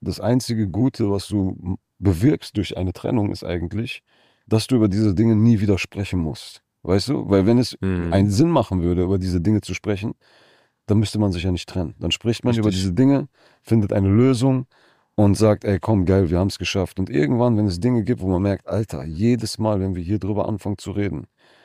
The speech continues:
Speaker 1: kracht's. Wir kommen auf keinen Nenner, wir kommen auf keine Lösung.“ Und man dann, das dann so wird, dass man sogar sagt, „Ey,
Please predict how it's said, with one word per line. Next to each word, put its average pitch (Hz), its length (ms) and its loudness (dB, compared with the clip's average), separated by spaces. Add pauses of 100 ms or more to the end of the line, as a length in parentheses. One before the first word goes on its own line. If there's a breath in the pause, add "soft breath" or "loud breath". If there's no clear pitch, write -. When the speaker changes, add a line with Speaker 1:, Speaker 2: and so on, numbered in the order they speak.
(180 soft breath)
Speaker 1:
kracht's. - 640 -6 (600)
Wir 107 120 -4
kommen 120 200 0
auf 110 120 -4
keinen 110 200 0
Nenner, 104 320 -2
wir 85 80 -10
kommen 104 160 -4
auf 101 120 -8
keine 117 220 0
Lösung.“ 117 460 2 (360 soft breath)
Und 95 120 -2
man 107 160 2
dann, 110 260 2
das 92 580 -8
dann 113 160 2
so 127 420 2
wird, 156 180 2
dass 117 120 -4
man 110 120 0
sogar 104 220 0
sagt, 107 260 -2
„Ey, 107 220 -2